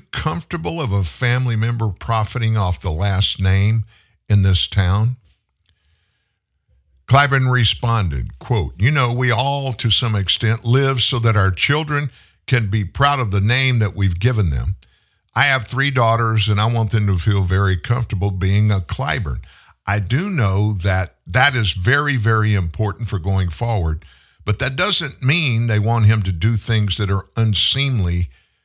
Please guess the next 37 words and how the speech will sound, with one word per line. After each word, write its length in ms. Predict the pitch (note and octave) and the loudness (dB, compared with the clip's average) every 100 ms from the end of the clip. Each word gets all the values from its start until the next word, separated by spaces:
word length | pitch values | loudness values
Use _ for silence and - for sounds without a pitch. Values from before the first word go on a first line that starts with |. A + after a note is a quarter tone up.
| _ - | _ -4
to 160 | B2 | -2
their 240 | G2 G2 F2 | 2 2 4
name. 540 | F2 A#2+ A#2+ D2+ A#1 - _ _ _ _ | 4 2 2 0 -4 -10 _ _ _ _
I 120 | F2+ F#2+ | -4 -2
do 240 | E2+ D#3 | -2 -4
want 320 | D#3 B2 G#2 | -2 -2 -2
them 240 | A2+ G#2 F#2+ | 0 0 2
to 80 | |
use 540 | F#2+ F2 G#2+ G#2 F#2+ - | 2 2 2 2 0 -2
the 120 | F2 | 0
name 540 | F2+ G#2 G2+ D2 D2 C#2+ _ _ _ | 2 2 2 0 -2 -4 _ _ _
to 180 | - A#2 | -4 -2
their 240 | F2+ F2 E2 | 0 0 -2
benefit." 800 | D2+ D3 E3 A2+ - C#2 - _ _ _ _ _ _ _ _ _ _ _ _ _ _ _ _ | -4 -4 -2 -2 -4 -10 -12 _ _ _ _ _ _ _ _ _ _ _ _ _ _ _ _
And 140 | A2 | 2
Welker 500 | G#2+ B2+ A#2 A2+ G2+ | 4 4 2 0 2
said 300 | - - F#2+ | 2 0 2
this, 460 | F#2+ D2+ - - - | 2 2 0 -6 -2
"Yet, 480 | A#2+ G3+ C#3 - - - | 0 2 0 -6 -16 -8
President 500 | - D3 C3+ B2+ G#2+ | -2 0 2 0 0
Biden, 300 | B2+ F3+ F3 | 0 0 -2
according 420 | G#2+ B2 A#2 A2 | -4 -2 0 2
to 80 | G2 | 2
one 240 | A2 A2 G2+ | 4 2 2
witness 400 | D#2 B2 G2+ - | -2 0 0 2
testimony, 800 | G2+ E2 - F2 F2+ F#2+ B2 - _ _ _ | 0 0 0 2 4 4 2 -4 _ _ _
was 180 | C#3+ C#3 | -2 0
on 180 | G3 G#3+ | 0 0
the 80 | C#3+ | 0
phone 300 | G2 D2 C2 | 0 0 0
twenty 320 | - D#3 D3+ | -2 -2 -2
times 480 | - D#3+ D#3+ A#2 G2+ | -2 -2 -4 -4 -4
with 120 | E2+ | -2
Hunter 220 | A2+ A#2 | 0 0
Biden's 440 | G#2+ A2+ A2 F#2 | 2 0 2 0
business 500 | E2+ G#2+ A2 A2 - | -2 -2 -2 0 -2
associates 800 | G2 - F2 D#2+ - G2 - - | 0 0 0 -2 -2 -4 -4 -10